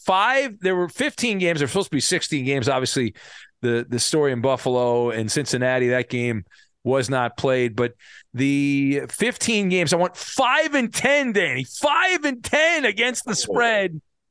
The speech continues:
Speaker 2: That's a Penny-like performance.
Speaker 1: God, that blows.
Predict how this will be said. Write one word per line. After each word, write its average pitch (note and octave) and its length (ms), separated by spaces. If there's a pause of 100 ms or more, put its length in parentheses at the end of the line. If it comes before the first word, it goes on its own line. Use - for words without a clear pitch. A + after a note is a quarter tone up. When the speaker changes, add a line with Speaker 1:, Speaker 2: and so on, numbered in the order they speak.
(260)
Speaker 2:
That's C3 180
a B2 80
Penny-like D3+ 720
performance. G2+ 760
Speaker 1:
God, B3 320
that C#3+ 260
blows. B2+ 640